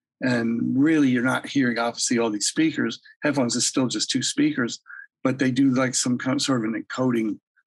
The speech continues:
process that supposedly simulates that in some way. I, I've yet to really hear that, to be honest. <laughs> But, but apparently, it, to some, for some people,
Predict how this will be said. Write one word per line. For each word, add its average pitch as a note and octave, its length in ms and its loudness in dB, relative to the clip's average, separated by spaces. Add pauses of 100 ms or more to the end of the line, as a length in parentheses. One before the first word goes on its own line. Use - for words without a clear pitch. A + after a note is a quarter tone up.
(200)
process - 760 -2 (400)
that A#2+ 340 -2 (120)
supposedly A#2 1200 -2 (420)
simulates B2 680 0
that G#2 280 -4 (120)
in - 100 -2
some A2 220 -2
way. G#2+ 300 -4 (640)
I, B2 120 -2 (120)
I've A2+ 140 -6
yet A2+ 200 -4
to - 120 -10
really A2+ 440 -4 (640)
hear C3 240 -2
that, C#3+ 300 -4
to - 260 -20
be - 140 0
honest. - 600 -2
<laughs> - 40 -20 (640)
But, D3 200 0 (680)
but C3+ 120 0
apparently, C#3 500 2
it, A#2 180 -2 (480)
to B2 120 -2
some, C3 280 -2
for - 140 -6
some D#3 240 2
people, B2 460 -4